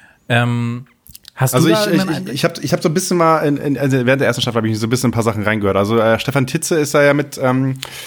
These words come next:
Speaker 2: ist da ja mit dabei,
Speaker 1: Mhm.
Speaker 2: ähm, der zum Podcast ufo mit da gehört und halt eben, also Bild- und Tonfabrik, für alle, die es nicht wissen, ist auch die Produktionsfirma vom Neo-Magazin Royal zum Beispiel, auch von Kreumann, der, der
Speaker 1: Mhm.
Speaker 2: Serie. Ähm,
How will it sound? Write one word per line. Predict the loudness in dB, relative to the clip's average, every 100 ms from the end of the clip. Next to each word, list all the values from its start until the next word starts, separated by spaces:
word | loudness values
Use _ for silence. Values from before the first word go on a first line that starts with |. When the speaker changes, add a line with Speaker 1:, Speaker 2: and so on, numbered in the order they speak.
| -18 -16
Speaker 2:
ist | -2
da | 2
ja | 4
mit | 4
dabei, | 2 2 2 -2 -2 2
Speaker 1:
Mhm. | 2
Speaker 2:
ähm, | 2 2 2
der | 4 4 4 4 0
zum | -4 -2
Podcast | -2 -2 -4
ufo | -4 -2
mit | 0
da | 2
gehört | 2 2 2 -2
und | -2 -2 0
halt | -2 2
eben, | 2 2
also | 2 2
Bild- | 2 0
und |
Tonfabrik, | 0 0 0 -2 -2
für | 0
alle, | 0
die | 0
es | 0
nicht | 0
wissen, | 0 0
ist | 0
auch | -2
die | 0
Produktionsfirma | 0 0 0 2 0
vom | 2 2
Neo-Magazin | 4 2 0 0 2
Royal | 2 0
zum | -2
Beispiel, | -4 -4 -4
auch | -4
von | -4
Kreumann, | 0 2 2 0 -4
der, | -6 -4 -2
der | 2
Speaker 1:
Mhm. | 4
Speaker 2:
Serie. | 2 0 -6 -12 -18 -16 -14 -14 -16 -6
Ähm, | -2 0 0 -2